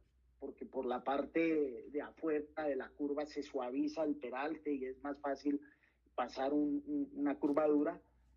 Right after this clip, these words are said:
y, y viene bajando alguien y, y tenga, o el que viene bajando se sobra.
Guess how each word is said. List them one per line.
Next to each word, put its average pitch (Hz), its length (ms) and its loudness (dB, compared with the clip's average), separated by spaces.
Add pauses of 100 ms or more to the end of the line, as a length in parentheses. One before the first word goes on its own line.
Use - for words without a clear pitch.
(140)
y, 143 360 0
y 147 140 2
viene 151 240 2
bajando 156 460 0
alguien 170 360 -2
y, 135 400 -12
y 139 40 -10
tenga, 160 580 -4
o 131 140 -4
el 131 100 -6
que 143 100 0
viene 143 280 2
bajando 143 640 -4 (260)
se - 220 -2
sobra. 170 480 2